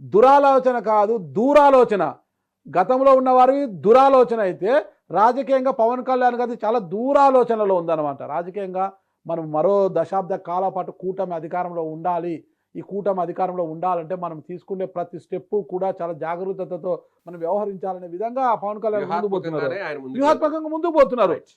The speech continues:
Speaker 1: సరే, అది రకరకాలుగా అనుకోవచ్చు, భవిష్యత్తులో ఆయన ఏదో సీఎం కుర్చీ అనుకోనో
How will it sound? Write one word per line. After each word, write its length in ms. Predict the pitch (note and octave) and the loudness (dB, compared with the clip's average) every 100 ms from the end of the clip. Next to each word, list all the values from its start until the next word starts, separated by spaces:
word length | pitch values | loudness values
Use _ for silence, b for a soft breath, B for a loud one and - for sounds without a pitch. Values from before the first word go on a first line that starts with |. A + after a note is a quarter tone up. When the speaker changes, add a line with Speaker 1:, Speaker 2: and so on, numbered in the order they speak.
| _ | _
Speaker 1:
సరే, 160 | B3+ C#4+ C4 | 0 0 2
అది 140 | B3+ C4 B3+ | 0 2 2
రకరకాలుగా 480 | A#3+ B3+ B3+ B3+ B3 | 2 -2 0 -2 -2
అనుకోవచ్చు, 420 | B3 B3+ A#3 A#3 G#3 _ _ | 0 0 2 -2 -8 _ _
భవిష్యత్తులో 440 | A3 A3 A3+ A3+ A3 | 0 0 0 0 0
ఆయన 140 | G#3+ G#3+ | 0 0
ఏదో 100 | G#3+ A3 | -2 -2
సీఎం 200 | G#3+ G#3+ G#3+ | -2 -4 -6
కుర్చీ 220 | G3 A3+ A3 | -8 -6 -4
అనుకోనో 320 | G#3 G#3+ | -4 -6